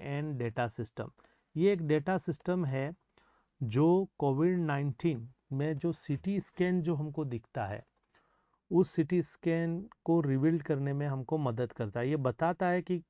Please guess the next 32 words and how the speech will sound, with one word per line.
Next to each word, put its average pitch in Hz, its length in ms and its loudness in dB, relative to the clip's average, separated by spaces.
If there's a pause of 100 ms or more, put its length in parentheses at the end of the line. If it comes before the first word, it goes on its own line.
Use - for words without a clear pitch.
(140)
पेशेंट 165 400 0
में 165 80 0
सस्पिशियस - 920 -2
है 160 240 2 (680)
कि 170 100 4
उसको 151 260 0
कोविड 143 360 2
नाइनटीन 117 460 0
है। 104 60 -4
Level 143 540 2
of - 60 -18
suspicious 170 960 -2 (440)
for 160 160 4
pulmonary 147 680 0
involvement 139 520 -2
of 160 80 0 (160)
covid 123 200 -2
nineteen। 98 400 -8 (880)
जितना 196 340 2 (120)
corads 180 640 2
ज़्यादा 135 280 2
होगा, 110 400 0 (460)
उतना 180 360 0
हम 190 120 0
समझेंगे 160 500 -4
पेशेंट 151 400 -6
को 160 100 -6
कोविड 131 360 -4
नाइनटीन 107 480 -4
है, 101 120 -10 (360)
और 127 120 0
जितना 180 420 -2